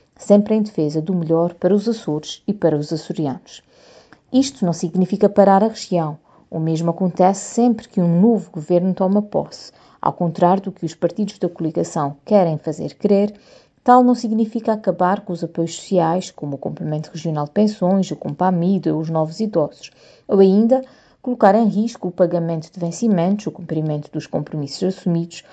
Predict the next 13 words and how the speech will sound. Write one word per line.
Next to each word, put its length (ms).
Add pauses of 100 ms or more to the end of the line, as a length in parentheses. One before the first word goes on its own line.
(280)
ou 240 (160)
a 60
execução 500
dos 140
fundos 260
comunitários. 720 (920)
Todas 360
estas 260
situações 720
estão 260
excepcionadas 680
por 200
lei 220